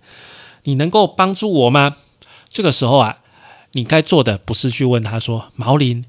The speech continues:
你有足够的潜力吗？”啊，也不要问说：“诶，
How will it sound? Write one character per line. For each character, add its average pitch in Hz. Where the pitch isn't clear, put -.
你 147
有 185
足 120
够 151
的 120
潜 104
力 180
吗？” 180
啊， 107
也 113
不 -
要 127
问 135
说 120
：“诶， 202